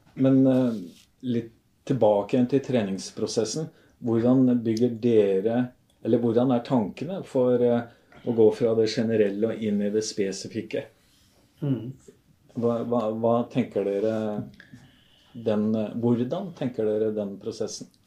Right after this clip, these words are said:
Speaker 2: Ja, nei, vi er, eh, det er litt individuelt ut ifra hvor
Speaker 1: Ja.
Speaker 2: utøver er, eh, og hvilket nivå de er, og treningserfaringa de har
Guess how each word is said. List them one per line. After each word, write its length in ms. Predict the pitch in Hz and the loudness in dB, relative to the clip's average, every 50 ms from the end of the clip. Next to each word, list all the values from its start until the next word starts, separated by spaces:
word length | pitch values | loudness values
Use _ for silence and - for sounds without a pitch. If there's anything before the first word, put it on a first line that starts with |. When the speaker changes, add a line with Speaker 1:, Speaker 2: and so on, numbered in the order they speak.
| - - _ _ _ - | -16 -16 _ _ _ -4
Speaker 2:
Ja, 200 | 139 143 160 - - - - - - - | -2 -2 -2 -4 -8 -20 -20 -20 -10 -4
nei, 160 | 135 147 160 156 | -2 -2 0 0
vi 140 | 147 143 | 2 2
er, 260 | 143 139 131 123 127 131 | 4 4 4 2 2 2
eh, 720 | 139 139 139 139 139 139 139 135 135 135 135 135 135 131 131 131 135 131 131 135 135 131 131 135 135 135 135 131 131 135 | 2 4 4 4 2 2 0 0 -2 -2 -2 -2 -2 -4 -4 -4 -4 -4 -6 -6 -6 -6 -6 -6 -6 -6 -6 -6 -8 -6
det 60 | 127 131 | -4 -2
er 120 | 131 139 | -2 0
litt 200 | 135 131 - - | -2 -2 -4 -6
individuelt 460 | - 120 127 123 127 127 139 139 - - | -6 -4 -2 -2 -2 -2 -2 -4 -4 -6
ut 180 | 135 117 113 - | -6 -6 -4 -6
ifra 280 | 131 127 - 131 127 123 | -8 -6 -4 -4 -4 -2
hvor 120 | 123 120 123 | 0 2 2
Speaker 1:
Ja. 100 | 127 131 117 113 - - 113 | 2 2 0 -2 -4 -4 -6
Speaker 2:
utøver 300 | 110 - 107 107 110 113 | -6 -6 -6 -4 -4 -2
er, 220 | - - 87 - - - _ _ _ _ | -2 -4 -4 -8 -12 -20 _ _ _ _
eh, 280 | - 139 131 127 123 123 | -6 -4 -4 -2 -2 -2
og 160 | 123 123 120 117 | -4 -4 -4 -6
hvilket 300 | 110 104 - - 113 120 | -6 -8 -8 -10 -8 -6
nivå 380 | 123 117 110 110 113 113 110 | -6 -6 -6 -6 -8 -8 -10
de 60 | 107 | -8
er, 300 | 98 107 117 139 147 143 | -8 -6 -4 -4 -4 -4
og 320 | 143 131 120 120 120 120 120 | -4 -4 -4 -4 -6 -6 -6
treningserfaringa 1600 | - 117 113 - - 98 98 95 - - - - - 107 104 - - - 104 104 101 98 101 104 110 107 110 107 104 104 107 110 | -6 -6 -6 -6 -8 -10 -12 -14 -14 -16 -16 -14 -12 -12 -12 -12 -10 -10 -10 -10 -8 -8 -8 -8 -8 -8 -8 -8 -10 -10 -10 -8
de 80 | 110 110 | -8 -8
har 280 | 107 113 120 135 147 | -6 -6 -6 -6 -6